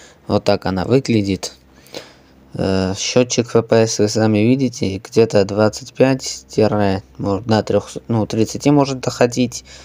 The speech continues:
Но средний Ф П С это двадцать восемь или тридцать. Да, небольшие просадки все-таки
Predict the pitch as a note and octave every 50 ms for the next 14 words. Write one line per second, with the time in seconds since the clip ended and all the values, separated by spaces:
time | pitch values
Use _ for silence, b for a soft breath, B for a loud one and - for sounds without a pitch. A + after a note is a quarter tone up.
0 | B B B B B B B B B B - - B2 A#2+ B2 C3 C#3 C#3 - -
1 | A#2 B2 B2+ A#2+ A#2+ A#2 A2+ A2+ A2 - - B2 B2+ B2+ B2+ B2+ C3 A#2 - A2+
2 | A2 A2 A2+ A2 A2+ A2+ - A2+ A#2 A#2 B2 C3+ - - C3 B2+ B2 A#2+ A#2+ A#2+
3 | A#2+ A2+ A2 - G#2+ A2 G2 - - - - - - - - - _ _ _ b
4 | b b b b b b b b b b b b b b b b b b _ _
5 | _ _ _ _ _ _ _ _ _ _ _ _ _ _ _ _ _ _ _ _
6 | _ _ _ _ _ _ _ _ _ - - _ _ _ _ _ _ _ _ _
7 | _ _ - B2 B2 B2 A#2 A2 G#2+ G#2 A#2 A2+ A2+ - - - B2 A#2 A#2+ -
8 | A#2 A2+ A#2 - - A#2+ A#2 - - - G2 - - A2+ A2+ A2+ A2 A2 - -
9 | G#2+ G#2 G#2+ A2+